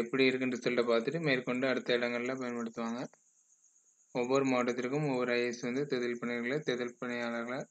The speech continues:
நியமனம் பண்ணியிருக்காங்க. ஓகே, fees வந்து வார்டு உறுப்பினருக்கு இரநூறு, தலைவருக்கு அறுநூறு, ஒன்றிய கவுன்சிலருக்கு அறுநூறு, மாவட்ட கவுன்சிலருக்கு ஆறாயிரம், ஆயிரம். ஆ, எஸ் சி, எஸ் டி, அந்த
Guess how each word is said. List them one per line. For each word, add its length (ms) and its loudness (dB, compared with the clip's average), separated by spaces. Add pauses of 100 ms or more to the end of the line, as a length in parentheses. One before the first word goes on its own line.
(140)
நியமனம் 320 -2
பண்ணியிருக்காங்க. 420 -2 (3250)
ஓகே, 300 0 (240)
fees 340 2
வந்து 160 2
வார்டு 240 6
உறுப்பினருக்கு 480 0
இரநூறு, 340 0 (100)
தலைவருக்கு 480 0
அறுநூறு, 420 0 (520)
ஒன்றிய 220 2
கவுன்சிலருக்கு 480 2
அறுநூறு, 400 0
மாவட்ட 500 0
கவுன்சிலருக்கு 540 0
ஆறாயிரம், 340 -4 (220)
ஆயிரம். 400 0 (580)
ஆ, 60 2 (380)
எஸ் 160 -2
சி, 100 2
எஸ் 240 2
டி, 180 0
அந்த 220 0